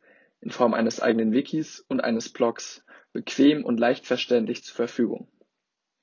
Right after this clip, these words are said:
Im Nachgang erhält der Nutzer einen Überblick über seine getätigten Investments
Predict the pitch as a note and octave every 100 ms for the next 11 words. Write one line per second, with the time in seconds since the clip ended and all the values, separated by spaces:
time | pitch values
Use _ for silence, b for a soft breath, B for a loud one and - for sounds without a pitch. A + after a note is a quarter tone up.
0 | b b b b b - A#2 A2+ - D#3+
1 | D#3 C#3 B2 A#2 A#2 C3 - - A2 A2
2 | C#3 D3+ - D3 - - A2+ A2+ G#2+ G#2
3 | G2 C#3 - D#3 B2 G#2+ A2 B2 - D3
4 | D#3+ -